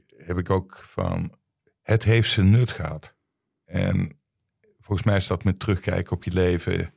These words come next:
Als je bijna achtenzestig bent, dan kijk je soms terug. Alles moet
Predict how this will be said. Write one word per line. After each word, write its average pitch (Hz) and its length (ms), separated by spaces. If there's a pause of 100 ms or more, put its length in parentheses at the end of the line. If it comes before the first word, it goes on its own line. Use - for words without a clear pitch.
(1160)
Als - 120
je - 80
bijna 82 240
achtenzestig 85 720
bent, 82 300
dan 82 360
kijk - 260
je - 80
soms - 320
terug. 95 420 (1600)
Alles 139 360
moet 113 500